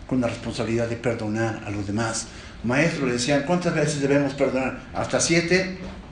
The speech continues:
No te digo hasta siete, sino hasta setenta veces siete.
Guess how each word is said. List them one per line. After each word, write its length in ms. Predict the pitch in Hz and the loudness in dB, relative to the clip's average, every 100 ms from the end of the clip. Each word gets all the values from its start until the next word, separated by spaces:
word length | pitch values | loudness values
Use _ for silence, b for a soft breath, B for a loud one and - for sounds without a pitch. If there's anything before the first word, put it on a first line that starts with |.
| - - | -12 -4
No 140 | 127 | -2
te 100 | 127 | 0
digo 220 | 127 127 | 0 0
hasta 180 | 120 117 | 0 -2
siete, 360 | - 131 127 104 | 0 0 0 -2
sino 160 | 113 110 | -2 -4
hasta 180 | 110 110 | -4 -4
setenta 600 | 110 - 139 127 - 104 | -6 -2 2 2 0 -2
veces 380 | 110 117 - - B - | -2 -2 -4 -8 B -4
siete. 500 | - 143 135 - 95 | 2 4 4 0 -6